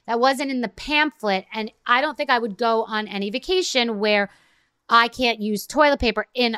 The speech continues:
a toilet. So I'm start rule following and I'm you know, luckily I do, I'm, I don't wanna get into detail. I'm not a person who likes potty humor or talk, but I don't, I, I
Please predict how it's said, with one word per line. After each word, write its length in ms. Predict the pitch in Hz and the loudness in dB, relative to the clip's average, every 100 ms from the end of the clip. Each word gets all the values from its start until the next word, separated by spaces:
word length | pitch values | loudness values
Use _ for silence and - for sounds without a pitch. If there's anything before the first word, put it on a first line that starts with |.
| - | -6
a 80 | |
toilet. 440 | 190 - 247 185 156 _ | -8 -2 0 0 -4 _
So 180 | - 254 | 0 4
I'm 260 | 262 294 302 220 | 4 2 -6 _
start 320 | - 302 294 247 | -2 2 2 2
rule 200 | 262 285 | 0 2
following 500 | 269 208 185 180 190 | 4 4 4 2 -2
and 80 | 190 | 2
I'm 260 | 196 208 - _ _ _ | 2 0 -8 _ _ _
you 80 | - | -2
know, 160 | 226 196 | 2 2
luckily 600 | 208 220 - 226 214 208 | 4 2 2 2 2 2
I 160 | 214 202 | 0 0
do, 300 | 180 220 214 | 0 -4 -4
I'm, 220 | - 208 202 | -4 -4 -2
I 100 | 208 | -2
don't 100 | 208 | 0
wanna 160 | 208 196 | 0 -2
get 220 | 170 202 | -2 -4
into 140 | 196 | -4
detail. 280 | 208 202 208 | -8 -4 -4
I'm 100 | 190 | -2
not 180 | 196 190 | 0 -2
a 20 | |
person 220 | 202 190 | -2 -4
who 40 | 196 | -6
likes 120 | 180 | -4
potty 360 | 202 185 196 | -4 -2 -4
humor 380 | 208 - 247 233 | -8 -8 -4 -2
or 100 | 214 | -2
talk, 340 | 226 269 262 269 | -2 2 2 0
but 100 | - | -2
I 180 | 208 202 | 0 -2
don't, 400 | 190 202 190 196 _ | 0 -2 -2 -6 _
I, 300 | 202 202 190 - _ _ _ _ _ _ _ _ - | 0 0 -2 -8 _ _ _ _ _ _ _ _ 2
I 640 | 233 226 226 220 226 220 | 6 6 6 4 2 0